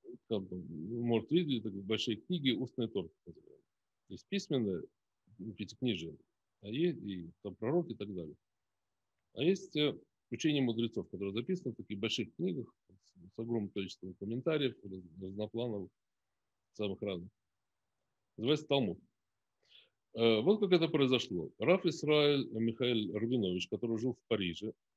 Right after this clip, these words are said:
начал переводить Талмуд на французский язык. М, перевод, э, Седра Моэд, э, так называется книга, по-, попал к доктору Пастеру и вызвал у него большой интерес.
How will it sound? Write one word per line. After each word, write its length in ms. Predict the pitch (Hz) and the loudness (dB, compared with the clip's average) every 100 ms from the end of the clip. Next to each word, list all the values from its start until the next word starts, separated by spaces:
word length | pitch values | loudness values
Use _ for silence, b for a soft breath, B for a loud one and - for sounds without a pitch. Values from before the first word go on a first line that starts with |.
| _ | _
начал 320 | 117 151 175 214 | 0 0 2 0
переводить 520 | 170 127 107 160 165 | 2 2 2 0 2
Талмуд 340 | 107 120 139 | 2 2 -2
на 60 | 113 | -4
французский 520 | 113 98 95 - 95 | -4 -6 -8 -10 -8
язык. 180 | 82 - _ _ _ _ _ _ _ _ _ _ _ _ _ _ - | -8 -12 _ _ _ _ _ _ _ _ _ _ _ _ _ _ -8
М, 200 | 104 107 | -4 -2
перевод, 580 | - 131 156 185 180 - - | 2 4 6 6 6 2 -2
э, 360 | 120 123 117 110 | 4 6 6 4
Седра 400 | - 151 135 127 | 4 4 6 6
Моэд, 320 | 127 175 214 - - _ - | 6 6 6 0 -18 _ 2
э, 240 | 120 107 | 4 4
так 160 | 104 98 | 0 -2
называется 340 | 101 98 - | 0 0 -2
книга, 280 | 104 98 90 | -2 -2 -2
по-, 180 | 90 92 | -6 -6
попал 420 | 92 110 180 208 | -4 0 4 4
к 100 | 165 | 4
доктору 360 | 113 151 - 135 | -2 -4 -2 0
Пастеру 560 | 123 113 - 180 202 185 | 0 -2 0 2 4 2
и 160 | 117 | 2
вызвал 280 | 131 165 156 | 2 2 4
у 60 | 135 | 6
него 180 | 131 | 6
большой 280 | 110 101 117 | 4 2 0
интерес. 320 | 110 107 82 | 0 -2 -6